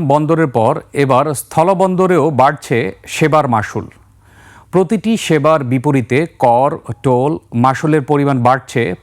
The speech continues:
পাঁচ শতাংশ, যা আগামী পহেলা জানুয়ারি থেকে নতুন এই মাশুল কার্যকর করা হবে। অন্য স্থলবন্দরের তুলনায় বেনাপোল স্থলবন্দরে মাশুল কিছুটা বেশি বাড়বে। বেনাপোল স্থলবন্দরে সাতাশ ধরনের সেবায়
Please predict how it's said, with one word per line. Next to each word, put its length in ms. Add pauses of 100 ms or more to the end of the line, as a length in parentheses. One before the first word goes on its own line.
(140)
পাঁচ 260
শতাংশ, 420 (800)
যা 140 (140)
আগামী 280
পহেলা 400
জানুয়ারি 380
থেকে 300 (200)
নতুন 340
এই 140
মাশুল 280 (240)
কার্যকর 440
করা 220
হবে। 240 (760)
অন্য 240 (100)
স্থলবন্দরের 720
তুলনায় 420 (260)
বেনাপোল 480
স্থলবন্দরে 720
মাশুল 360
কিছুটা 380
বেশি 320
বাড়বে। 340 (840)
বেনাপোল 480
স্থলবন্দরে 800
সাতাশ 480
ধরনের 520
সেবায় 440